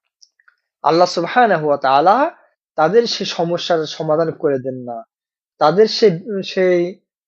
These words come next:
সমস্যাটাকে আল্লাহ সুবহানাহু ওয়া তাআলা চেঞ্জ করে দেন না। কারণ ওরা নিজেদের জিনিস, একটা কথা বলে যে পাগলের নিজের ভালো পাগলেও বুঝে, কিন্তু তারা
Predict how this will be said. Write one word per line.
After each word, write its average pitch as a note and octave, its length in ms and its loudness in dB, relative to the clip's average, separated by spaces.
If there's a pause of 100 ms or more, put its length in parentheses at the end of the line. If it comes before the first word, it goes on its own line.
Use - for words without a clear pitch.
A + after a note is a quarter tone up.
(1160)
সমস্যাটাকে A3+ 760 0
আল্লাহ G3 200 4
সুবহানাহু G#3+ 460 -4
ওয়া G3 100 0
তাআলা G3 180 4
চেঞ্জ B3 380 2
করে F3+ 140 0
দেন C3+ 140 -4
না। A#2+ 220 -14 (400)
কারণ C#4+ 260 2
ওরা C#4 140 4
নিজেদের B3 500 2
জিনিস, A3+ 320 2
একটা G#3+ 460 2 (140)
কথা G#3 220 -2
বলে F#3+ 320 2
যে D#3 100 0
পাগলের F#3 520 0
নিজের G3+ 360 2
ভালো F#3+ 260 2
পাগলেও F3+ 460 2
বুঝে, C3 320 -8 (840)
কিন্তু A3 200 -2
তারা F3 540 4